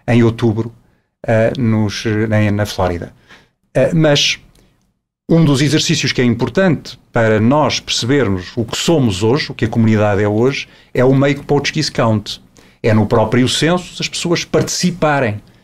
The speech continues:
dizerem que são por-, de origem portuguesa, para que se perceba neste momento melhor, não só qual é o perfil da nossa comunidade, mas também porque em resultado desse exercício,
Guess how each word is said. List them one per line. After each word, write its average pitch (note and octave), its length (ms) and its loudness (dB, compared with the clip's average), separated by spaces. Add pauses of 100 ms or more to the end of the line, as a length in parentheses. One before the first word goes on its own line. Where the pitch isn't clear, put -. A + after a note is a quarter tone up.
(140)
dizerem B2+ 520 2
que - 80 -4
são F#3+ 440 0
por-, D3 240 -12
de C#3 120 -2
origem C3+ 320 2
portuguesa, G#2 680 -2 (480)
para C#3+ 180 2
que D3 80 -4
se - 100 -6
perceba E3+ 680 0
neste D3 320 -2
momento C#3 320 2
melhor, A2+ 420 2 (880)
não D#3 220 4
só E3+ 200 0
qual C3+ 200 2
é - 20 6
o C#3+ 80 4
perfil A#3 520 0
da B2+ 120 2
nossa A2+ 300 0
comunidade, A2 600 0 (320)
mas C#3 140 2
também E3+ 320 2
porque C#3+ 300 -4
em C#3 80 4
resultado D3 800 0
desse B2+ 320 0
exercício, A2 760 -4